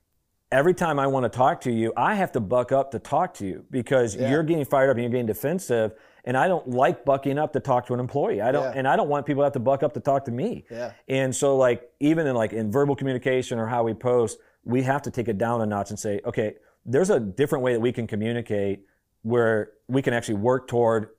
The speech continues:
Speaker 1: some commonality, but we can't do that if we don't have the right mindset."
Speaker 2: Yeah, and, you know, from my perspective, that's where I found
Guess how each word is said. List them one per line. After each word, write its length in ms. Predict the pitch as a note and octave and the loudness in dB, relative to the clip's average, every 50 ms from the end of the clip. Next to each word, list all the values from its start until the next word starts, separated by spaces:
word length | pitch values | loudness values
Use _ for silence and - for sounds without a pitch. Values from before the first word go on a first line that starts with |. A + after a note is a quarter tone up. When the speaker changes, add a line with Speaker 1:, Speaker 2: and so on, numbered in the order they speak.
| _ - | _ -8
Speaker 1:
some 160 | - C3+ B2 | -6 -6 -6
commonality, 640 | - - - C#3+ C#3+ D3 C3+ B2 B2 C#3 D#3 C#3 A#2 | -6 -6 -4 -4 -2 -2 -2 -2 0 0 2 2 2
but 140 | G2+ A#2 A2 | 0 -2 -2
we 120 | A#2+ A#2+ | -2 -4
can't 280 | A2+ - - C#3 B2 G#2+ | -4 -4 -6 -8 -6 -4
do 100 | G#2 B2 | -2 0
that 100 | A#2 A2 G#2 | 0 0 0
if 60 | G2+ | -2
we 60 | A2+ | -4
don't 60 | G2+ | -6
have 80 | G#2 G2 | -6 -6
the 60 | F#2+ | -6
right 160 | G2 G2 F2 | -6 -6 -6
mindset." 420 | F#2+ F#2+ F#2+ F#2+ F#2+ - F2+ E2 - _ - | -8 -8 -10 -10 -10 -10 -10 -12 -12 _ -2
Speaker 2:
Yeah, 300 | C3 D3+ D3+ C#3 A#2 - | 2 2 2 2 0 -2
and, 220 | - D3+ C#3+ C#3 C3 - - - | -6 -8 -6 -6 -8 -12 -14 -10
you 100 | E3 D3+ | -8 -6
know, 100 | C#3 C3+ | -6 -6
from 160 | - - C#3 C3 | -6 -6 -4 -2
my 140 | C3+ E3+ G3 | 0 0 0
perspective, 720 | - D#3+ B2+ - - C#3 A#2+ - C3+ B2+ B2+ A#2+ A#2 - _ _ _ - | -2 -4 -4 -2 -2 -2 -2 -2 -2 -4 -4 -4 -6 -12 _ _ _ -6
that's 320 | A#2+ C3+ D3 E3+ - - | -4 -2 -2 -2 -4 -4
where 120 | D3+ C#3+ B2+ | -4 -2 0
I 120 | B2 C#3 | 0 -2
found 540 | C#3 - - D3+ C3 C3 B2 A#2+ A#2+ A#2+ A#2 | -2 -4 -4 -4 -4 -4 -4 -6 -8 -8 -10